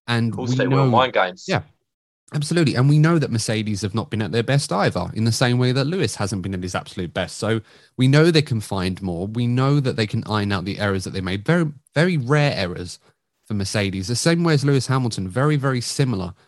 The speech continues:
Speaker 1: um, in terms of their seasons. But we know they can do more, and we're expecting them to do more. So the question remains, can Red Bull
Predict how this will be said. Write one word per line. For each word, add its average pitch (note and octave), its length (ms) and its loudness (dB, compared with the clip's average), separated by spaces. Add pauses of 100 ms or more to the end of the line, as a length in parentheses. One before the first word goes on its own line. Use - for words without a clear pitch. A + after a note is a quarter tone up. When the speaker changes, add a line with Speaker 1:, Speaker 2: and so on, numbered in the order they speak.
(280)
Speaker 1:
um, G#2 520 0
in A2 100 -4
terms G#2+ 220 -2
of G#2+ 80 -2
their G#2+ 100 -2
seasons. G2+ 400 -2
But G#2 140 -4
we A#2+ 140 4
know B2+ 240 4
they B2 120 2
can A2 160 -4
do G#2+ 160 -2
more, G2+ 240 -2
and A2 80 -2
we're A2 120 0
expecting C#3 540 -4
them G2 100 -2
to - 100 -10
do F2+ 160 -4
more. F#2 180 -2
So - 120 -10
the G#2 80 -2
question B2 420 0
remains, G#2+ 440 -2 (600)
can C#3 460 2
Red A#2 360 -2
Bull E2+ 360 -8